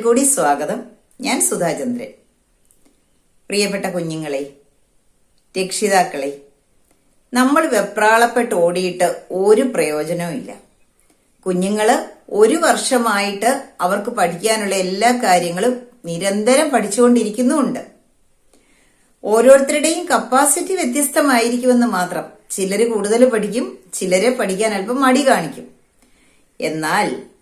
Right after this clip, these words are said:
നമ്മൾ നമ്മുടെ കുഞ്ഞുങ്ങൾക്ക് കൊടുക്കുന്ന സപ്പോർട്ട് അത് വളരെ വലുതാണ്. കുഞ്ഞുങ്ങൾക്ക്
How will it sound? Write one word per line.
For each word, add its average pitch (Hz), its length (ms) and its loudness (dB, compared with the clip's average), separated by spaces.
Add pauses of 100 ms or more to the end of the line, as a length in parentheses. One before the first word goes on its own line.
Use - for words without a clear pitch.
(380)
നമ്മൾ 180 540 2 (760)
നമ്മുടെ 247 520 2
കുഞ്ഞുങ്ങൾക്ക് 202 560 -2
കൊടുക്കുന്ന 180 380 -4 (120)
സപ്പോർട്ട് 160 680 -4 (440)
അത് 180 240 -4
വളരെ 160 340 0
വലുതാണ്. 127 460 -8 (1000)
കുഞ്ഞുങ്ങൾക്ക് 233 600 2